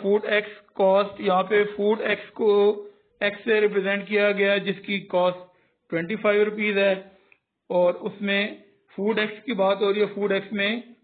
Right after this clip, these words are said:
two units of protein है और four units of क्या है, Iron है। और food Y की cost कितनी है, थर्टी रुपीज है, और उसमें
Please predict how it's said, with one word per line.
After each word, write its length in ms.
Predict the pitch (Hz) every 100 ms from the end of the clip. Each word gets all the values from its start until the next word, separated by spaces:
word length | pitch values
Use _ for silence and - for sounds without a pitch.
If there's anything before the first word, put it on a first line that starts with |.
| _
two 160 | 208 214
units 280 | 208 202 -
of 60 | 202 -
protein 380 | 185 208 214
है 120 | 208 214
और 220 | 196 175
four 160 | 185 190
units 320 | 196 196 196 196
of 100 | 180
क्या 120 | 196
है, 360 | 220 277 - _ _ _
Iron 360 | 165 170 196 214
है। 240 | 202 202 - _ _ _ -
और 160 | 185 180 -
food 200 | 208 220
Y 200 | 185 202
की 120 | 202 208
cost 220 | 202 196 196
कितनी 280 | 202 202 196
है, 140 | 202 196
थर्टी 220 | 180 175 214
रुपीज 360 | 208 208 202
है, 260 | 196 202 247 - _ _ _ _
और 280 | 185 180 185 -
उसमें 520 | 196 208 196 208 240